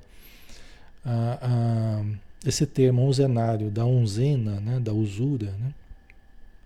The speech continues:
Onzena-, é, onzenários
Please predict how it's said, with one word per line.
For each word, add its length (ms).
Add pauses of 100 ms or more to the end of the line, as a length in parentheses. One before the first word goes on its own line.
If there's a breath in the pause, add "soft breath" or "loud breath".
(760 loud breath)
Onzena-, 600
é, 200
onzenários 1160